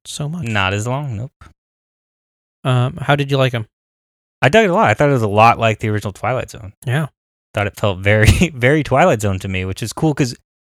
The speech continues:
Speaker 2: I think I have seen some episodes of, like, the newer Twilight Zone, like, the one that wasn't Rod Serling, but, like, what
Speaker 1: It was,
Speaker 2: they,
Speaker 1: um, what's his
Speaker 2: early
Speaker 1: name?
Speaker 2: two thousands, I think they did
Speaker 1: Yeah.
Speaker 2: one, but, like, those always felt kinda off to me. Like, I don't really remember. I, it's been a while since I saw those ones. Those finally felt
Speaker 1: It was
Speaker 2: off,
Speaker 1: with
Speaker 2: but this,
Speaker 1: Forrest Whitaker, I think.
Speaker 2: yeah, this felt pretty Twilight Zone-y to me.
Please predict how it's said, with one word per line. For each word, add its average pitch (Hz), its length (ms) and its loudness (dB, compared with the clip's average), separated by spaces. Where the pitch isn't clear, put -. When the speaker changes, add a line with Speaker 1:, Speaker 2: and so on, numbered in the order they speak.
Speaker 2:
I 151 60 -2
think 285 180 -4
I 269 60 2
have 165 260 4
seen 160 180 -2
some 143 200 0
episodes 127 540 -4
of, 107 80 -2
like, 104 160 -6
the 98 80 -8
newer 110 300 -2
Twilight 160 400 0
Zone, 170 340 -4
like, 117 140 -2
the 127 80 0
one 127 180 2
that 117 80 0
wasn't 117 300 0
Rod 113 180 2
Serling, 113 380 -2
but, 107 120 -4
like, 110 200 -4
what 113 100 -6
Speaker 1:
It 139 80 2
was, 131 160 4
Speaker 2:
they, 127 40 2
Speaker 1:
um, 120 320 0
what's 131 200 -4
his 175 80 8
Speaker 2:
early 220 140 6
Speaker 1:
name? 151 100 0
Speaker 2:
two 180 80 2
thousands, 147 360 4
I 101 120 0
think 101 180 -6
they 95 120 -4
did 95 180 -2
Speaker 1:
Yeah. 127 140 2
Speaker 2:
one, 117 80 -2
but, 135 100 2
like, 147 140 4
those 160 180 4
always 170 260 -2
felt 110 240 -2
kinda 98 180 -2
off 113 280 -2
to - 80 -12
me. 87 360 -12
Like, 101 120 -8
I 104 40 -6
don't 107 140 -4
really 104 160 -4
remember. 95 320 -6
I, 113 120 -2
it's - 240 -10
been 143 120 -6
a 104 40 -6
while 90 260 -6
since - 180 -14
I - 60 -14
saw 90 240 -10
those 90 180 -16
ones. 104 300 -16
Those 104 220 -10
finally 101 260 -10
felt 101 180 -10
Speaker 1:
It 151 40 -8
was 135 80 -8
Speaker 2:
off, 104 120 -6
Speaker 1:
with 143 120 -4
Speaker 2:
but 139 80 -4
this, 220 120 4
Speaker 1:
Forrest 143 240 4
Whitaker, 135 420 -4
I 147 100 -12
think. 143 160 -6
Speaker 2:
yeah, 110 160 2
this 139 220 -2
felt 170 300 2
pretty 131 240 -2
Twilight 117 400 -6
Zone-y 98 320 -10
to - 180 -18
me. 101 240 -12